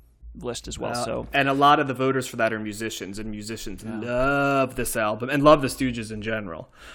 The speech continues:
Speaker 2: Uh, you wanna hear another remarkable stat before I kick it to you, Matt, to do your segment?
Speaker 1: Sure.
Speaker 2: You know how many copies of this album were sold through March two thousand?
Speaker 1: God. Oh,
Speaker 2: March
Speaker 1: God.
Speaker 2: two thousand.
Speaker 1: Through
Speaker 2: So
Speaker 1: March
Speaker 2: twenty,
Speaker 1: two thousand?
Speaker 2: tw-, so basically twenty-one years ago, pretty much exactly.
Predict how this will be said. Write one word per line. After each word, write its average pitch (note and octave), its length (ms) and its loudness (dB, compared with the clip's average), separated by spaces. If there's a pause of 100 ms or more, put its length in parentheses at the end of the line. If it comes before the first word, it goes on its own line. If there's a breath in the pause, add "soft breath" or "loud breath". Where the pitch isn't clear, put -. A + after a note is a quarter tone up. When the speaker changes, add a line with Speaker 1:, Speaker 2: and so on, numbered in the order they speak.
(120)
Speaker 2:
Uh, C#3 200 8
you C#3+ 120 2
wanna F3 160 8
hear F#3 160 6
another D#3 300 6
remarkable C3+ 580 2
stat C3 400 2
before B2 320 0
I A2 200 0
kick - 220 -6
it A#2+ 120 -8
to B2 80 -8
you, B2 140 -2
Matt, B2+ 220 -2
to - 80 -12
do A#2+ 80 -6
your A2+ 140 -4
segment? B2+ 460 -4
Speaker 1:
Sure. D#3+ 420 -4 (400 soft breath)
Speaker 2:
You C#3 100 0
know C3+ 100 2
how E3+ 120 6
many F3 220 2
copies D3+ 440 2
of C3+ 80 -4
this C3 160 -6
album C3+ 440 2
were D3+ 120 2
sold D3 460 2
through B2 160 -4
March A#2+ 500 2
two - 220 -4
thousand? B2 500 0
Speaker 1:
God. - 1800 -20
Oh, - 20 -6
Speaker 2:
March C3 220 4
Speaker 1:
God. B2+ 120 -4
Speaker 2:
two C#3 120 0
thousand. B2 440 0
Speaker 1:
Through C#3 80 -6
Speaker 2:
So C3+ 60 2
Speaker 1:
March - 160 -2
Speaker 2:
twenty, D3 220 4
Speaker 1:
two C#3 40 2
thousand? C3+ 300 -4 (200)
Speaker 2:
tw-, D3+ 280 4
so D3 220 6
basically E3 600 8
twenty-one E3+ 760 2
years D3+ 260 2
ago, A#2 200 -2
pretty B2 200 -2
much A2+ 220 -4
exactly. G#2+ 600 -8